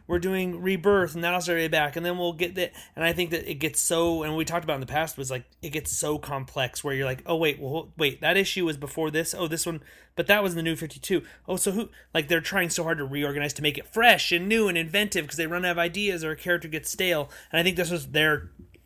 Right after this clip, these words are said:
big swing at finally saying, "Things change, at, we'll change storylines, universes will shift, and it's all part of something bigger."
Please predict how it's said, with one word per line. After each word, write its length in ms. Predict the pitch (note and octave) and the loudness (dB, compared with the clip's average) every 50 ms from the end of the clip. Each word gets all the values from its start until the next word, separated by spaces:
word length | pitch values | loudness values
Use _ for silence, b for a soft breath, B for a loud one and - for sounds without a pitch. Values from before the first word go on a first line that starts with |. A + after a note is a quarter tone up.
| _ _ - D3 C3+ | _ _ -10 -8 0
big 260 | C3 E3 D#3+ D#3 D#3 C#3 | 4 6 4 4 4 2
swing 500 | - - - - D3 D3 D3 D3+ D3+ D3 | 0 0 0 -2 -2 2 2 2 2 2
at 100 | C#3 - | -2 -2
finally 400 | - D3+ D3 D3 C#3+ C#3 C#3 C3 | -2 0 0 2 2 0 0 -2
saying, 480 | - - C#3+ C3+ B2+ B2+ B2 B2 B2 b b b b b b b b | 0 0 2 4 4 4 2 0 -2 b b b b b b b b
"Things 480 | - - - G3+ G3+ A#3 B3 A#3+ - | -12 0 4 4 6 6 4 2 0
change, 640 | - - G#3 D#3+ C#3+ C3 B2 C3+ D3+ D#3+ D3 - - b b b b b b _ _ _ _ _ _ _ _ - | 2 4 6 6 6 6 4 2 -2 -4 -6 -8 -10 b b b b b b _ _ _ _ _ _ _ _ -2
at, 180 | E3 F3 D#3 D3+ | -2 -2 -2 0
we'll 160 | D#3 F3+ G#3+ | 0 -2 0
change 400 | A3 - G#3+ A#3 A3+ G#3+ - - | 0 2 4 4 4 4 2 2
storylines, 640 | - G3+ G3 G3+ G3 G3 F#3 F#3 F#3 F#3+ F3+ D3 E3 | 2 4 4 4 4 2 2 2 2 2 2 0 0
universes 440 | G3 G#3 G3 F#3 G3 F#3+ - E3+ | 0 0 2 2 0 -2 -2 -6
will 140 | D#3+ E3 E3+ | -6 -6 -4
shift, 400 | D#3+ - - F3+ E3+ E3 - - - | -2 0 2 4 2 2 2 -4 -6
and 100 | E3+ D#3 | -4 -2
it's 140 | D3+ C#3+ - - | -2 -2 -4 -2
all 220 | D#3+ E3+ F3 E3+ | 0 2 2 2
part 260 | E3+ - - E3 D#3 D3 | 0 -2 -2 -2 -2 -2
of 80 | C#3+ | -2
something 440 | C3+ - C#3+ C3+ C3 C3 B2 A2+ G#2+ | -4 -4 -4 -6 -6 -8 -8 -8 -8
bigger." 420 | - B2+ B2+ B2 - - - - | -10 -12 -12 -12 -14 -18 -18 -20